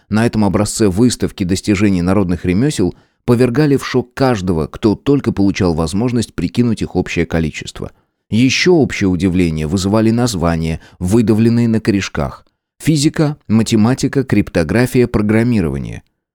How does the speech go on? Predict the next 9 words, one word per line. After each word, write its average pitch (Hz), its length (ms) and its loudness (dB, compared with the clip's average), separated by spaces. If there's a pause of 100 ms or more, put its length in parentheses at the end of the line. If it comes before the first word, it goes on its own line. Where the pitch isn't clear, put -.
Интересы 131 540 4
Александра 104 640 2
Петровича 113 640 0 (260)
выдавали 131 460 2
в 95 100 -2
нем 113 200 2
крайне 127 520 2
эрудированного 101 840 0 (280)
и 147 220 4